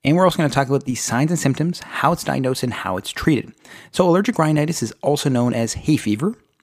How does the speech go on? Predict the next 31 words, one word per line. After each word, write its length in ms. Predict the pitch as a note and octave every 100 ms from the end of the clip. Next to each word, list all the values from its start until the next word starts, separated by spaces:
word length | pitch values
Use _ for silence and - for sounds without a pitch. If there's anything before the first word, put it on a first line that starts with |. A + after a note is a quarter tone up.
| _ -
and 200 | C3 C#3
it 140 | G#3
is 100 | B3
a 60 | A3+
condition 380 | E3+ E3+ -
involving 500 | D#3+ C#3 C3+ C#3 C#3 -
inflammation 920 | D3+ F3 - F3 F#3 G3+ - A#2+ B2+ -
of 220 | A2+ A2
the 100 | A2+
nasal 360 | A2 A2 A2+
mucosa 640 | A2 A2 - E3 E3 B2+ A#2
due 160 | G#2+ G#2
to 180 | - A2+
allergens. 640 | G#2 A#2 A2+ - A#1+ - - -
So 160 | -
your 160 | D#2 F2
nasal 260 | A#2+ C#3
mucosa 440 | D3 - B2+ A#2+ -
inside 500 | C3 D3+ D3 C#3 B2
your 100 | B2
nasal 420 | A2 A2 A2+ A#2+
cavity 680 | - - D#3+ D#3 A#2 A#2+ D#3 - - -
becomes 300 | - - C3
inflamed 680 | B2+ A#2+ - F3+ C3 D3 C3+
when 180 | A#2+ A#2+
they 140 | B2
get 160 | A#2 B2
exposed 640 | A#2+ - D3+ C3+ B2+ - -
to 140 | C#3+
certain 320 | - - A2
allergens. 680 | G2+ G#2+ A2+ G#2 - -